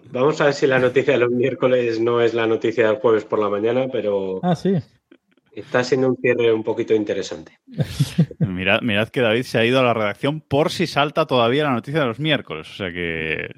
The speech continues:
Speaker 3: cuidado,
Speaker 1: Totalmente.
Speaker 3: eh, cuidado
Speaker 1: Gracias.
Speaker 3: con, con micro, con micro bueno de, de,
Speaker 1: Sí.
Speaker 3: <laughs> del A B C.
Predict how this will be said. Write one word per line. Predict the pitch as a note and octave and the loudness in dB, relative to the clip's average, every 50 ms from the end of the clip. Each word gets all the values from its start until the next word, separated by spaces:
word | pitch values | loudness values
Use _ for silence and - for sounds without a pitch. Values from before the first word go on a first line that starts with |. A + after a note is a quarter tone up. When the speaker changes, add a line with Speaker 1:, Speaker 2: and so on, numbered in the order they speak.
| - - - - - | -18 -18 -20 -20 -12
Speaker 3:
cuidado, | - - G2+ A2+ A#2 A2 D#2+ D#2 F2 | -4 0 2 4 4 4 4 2 0
Speaker 1:
Totalmente. | B2+ C#3+ D3 D3 - - - | 0 -2 -4 -6 -12 -16 -14
Speaker 3:
eh, | - | -8
cuidado | G#2 G2 G#2 A2+ A#2 A2+ | -4 -4 -2 0 0 0
Speaker 1:
Gracias. | G#2+ A2 G#2 G#2 - | 0 0 -2 -2 -4
Speaker 3:
con, | G#2+ G#2+ G2+ F#2+ - - - - _ _ _ _ _ | -8 -12 -14 -16 -18 -20 -20 -20 _ _ _ _ _
con | - A#2+ A2+ A2+ | -2 0 2 4
micro, | B2 C3+ B2+ - D3 C3+ B2+ A#2 | 4 4 4 6 4 4 4 4
con | - A#2+ | 2 2
micro | B2 B2+ B2 C3 A2+ | 2 2 4 4 4
bueno | G2 F2+ D#2+ D2+ C#2 B1+ - A2 - | 4 2 0 -2 -6 -12 -16 -14 -14
de, | E2 D#2+ D2+ D2+ D2+ D#2+ - _ _ - | -12 -12 -12 -12 -14 -18 -20 _ _ -18
de, | E2+ D#2+ D#2 E2+ - - - - | -16 -16 -14 -12 -12 -14 -10 -6
Speaker 1:
Sí. | - - - - _ _ _ - | -6 -6 -6 -8 _ _ _ -8
Speaker 3:
<laughs> | F#3 E3+ - | -6 -4 0
del | C#3 A2+ G#2+ | 2 2 2
A | G2 F#2+ | 2 2
B | G#2+ - | 0 -4
C. | - E3 - | -6 -10 -8